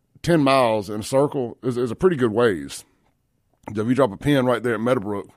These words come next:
in North State and draw a ten-mile radius, you, you can go pretty good ways. That ain't just Jackson. You're gonna get off into Rankin County. You're gonna get up into Ridgeland.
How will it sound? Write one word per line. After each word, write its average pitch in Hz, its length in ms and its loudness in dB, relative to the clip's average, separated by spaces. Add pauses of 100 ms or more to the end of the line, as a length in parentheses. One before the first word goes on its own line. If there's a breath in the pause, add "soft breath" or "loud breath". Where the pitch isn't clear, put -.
(280)
in 107 160 -6
North 117 180 -2
State 123 320 -2
and 95 80 -10
draw 107 220 -2
a 98 40 -2
ten-mile 113 580 -2
radius, 104 480 -4 (1400 soft breath)
you, 65 80 -14
you 110 300 -8
can 151 80 -2
go 139 140 4
pretty 135 200 0
good 120 160 0
ways. 110 560 -2
That 113 160 0
ain't 139 180 2
just 135 180 0
Jackson. 113 420 2
You're 120 100 -2
gonna 127 100 -2
get 120 120 0
off 110 120 0
into 107 120 -4
Rankin 107 320 -4
County. 131 360 0
You're 123 100 -2
gonna 117 140 -4
get 107 100 -6
up 104 120 -8
into 98 100 -6
Ridgeland. 123 600 0